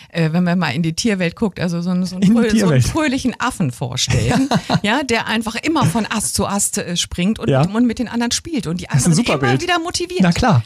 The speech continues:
Speaker 1: Die anderen wirklich, mal abgesehen davon, wenn man mal auf die Gesichtszüge guckt, okay. Also, äh, <laughs> also jemand, der motiviert. Also Mick Jagger ist eine Persönlichkeit, eine sprühende, eine fröhliche, eine ansteckende, eine leichte Persönlichkeit, die die anderen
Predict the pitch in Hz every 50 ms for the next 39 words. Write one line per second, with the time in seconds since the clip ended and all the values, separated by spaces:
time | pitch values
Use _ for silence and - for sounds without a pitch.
0 | - 233 240 - - 294 370 359 359 320 311 285 233 269 294 - 269 - - 113
1 | 185 214 208 - 170 180 - - 185 165 175 185 170 175 170 170 - 170 165 156
2 | 160 170 165 156 160 143 131 135 - - 143 135 139 131 156 202 - - - -
3 | - 170 160 160 - - 170 151 - - - - _ _ _ - - 175 - 180
4 | 131 - _ - - - - - - 214 190 170 170 - - - 226 - 220 220
5 | 220 220 208 196 208 214 214 214 - - 208 240 220 - - - - _ - 113
6 | 196 196 202 220 190 240 285 320 294 262 208 254 240 240 240 240 262 254 - 262
7 | 247 214 214 240 285 180 - - - - _ - 208 196 185 196 202 202 202 214
8 | 226 - - 240 262 285 285 277 240 208 220 - 220 214 208 202 - - 226 196
9 | 196 226 254 262 226 208 - - 208 190 175 151 175 196 196 196 - - - -
10 | 226 214 226 254 339 349 311 240 208 175 165 160 151 156 165 170 165 170 - -
11 | - - 214 220 220 190 190 - 165 - - 156 151 151 - - 208 214 254 269
12 | - - - - 147 - _ 156 151 151 151 156 - - 165 170 170 175 170 165
13 | - - - - 175 190 208 233 254 247 208 - - 185 175 - - 156 151 151
14 | 165 175 170 151 135 - - - 147 131 - - - 185 190 180 214 226 - 285
15 | 294 311 302